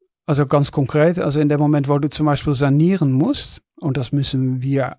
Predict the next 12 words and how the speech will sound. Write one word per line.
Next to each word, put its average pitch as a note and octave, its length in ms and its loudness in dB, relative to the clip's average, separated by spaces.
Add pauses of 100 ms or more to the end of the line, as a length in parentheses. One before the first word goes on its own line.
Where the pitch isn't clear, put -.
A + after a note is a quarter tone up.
(160)
auch, D3+ 480 -4
wie C#3+ 140 -4
jedes C3+ 280 -2
andere D#3+ 300 -2
Unternehmen, C#3 540 -2
hat C#3 120 -4
auch C3+ 120 -4
nichts C#3+ 260 -4
mit C#3 100 -4
Selbstorganisation C3+ 920 -6
zu - 120 -8
tun, D#3 360 -6